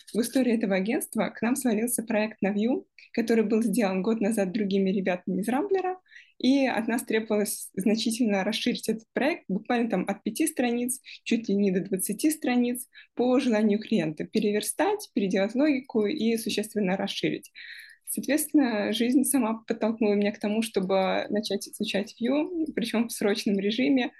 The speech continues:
в режиме аврала. Вот так и завертелось, и с тех пор, в принципе, я ни, ни разу не пожалела о том, что путь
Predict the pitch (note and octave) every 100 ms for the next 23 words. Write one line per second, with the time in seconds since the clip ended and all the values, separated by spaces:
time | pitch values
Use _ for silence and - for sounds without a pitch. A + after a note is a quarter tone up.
0 | - - - - B3 A#3 A3+ A3+ G3+ A3+
1 | A3+ B3+ A#3+ G#3 - _ _ - G#3 G#3
2 | - D4+ D4+ D4 B3+ C4+ - A4 G#4+ F#4
3 | - - C#4 C4+ B3+ - C#4 C#4 - D4
4 | E4+ - - _ - C4 C4 - A3+ A3+
5 | A3+ A3+ A3+ A3+ A#3+ A3+ B3 - _ -
6 | A3 A3 A3+ A3+ B3 G#3+ - A3 A3+ -
7 | - G3 F#3+ F#3 - - - - - -
8 | _ _ _ _ - A#3+ A#3